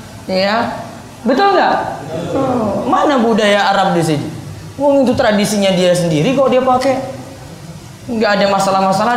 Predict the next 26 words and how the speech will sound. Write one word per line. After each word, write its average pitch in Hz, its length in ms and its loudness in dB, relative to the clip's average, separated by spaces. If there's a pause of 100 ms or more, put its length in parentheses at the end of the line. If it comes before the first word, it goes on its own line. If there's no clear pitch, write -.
di 220 80 0
situ. 233 240 2 (240)
Mau 247 240 2
pergi 247 400 2
jagung 214 400 2
juga, 208 240 2
yo, 196 160 2
batikan 202 720 0
juga 208 160 2
sama, 202 480 0
iya 294 160 2
kan? 320 180 2 (380)
Iya. 320 480 4 (1600)
Biasa 453 480 2
saja 330 240 4
pakaiannya, 220 640 2
dituduh 277 320 2
keluar 262 320 4
dari 233 320 4 (320)
tradisi. 302 1040 0
Oh, 269 240 2
tradisinya 196 560 2
ini 277 160 2
tradisi 165 400 0
tertentu 156 560 0
berarti. 285 480 2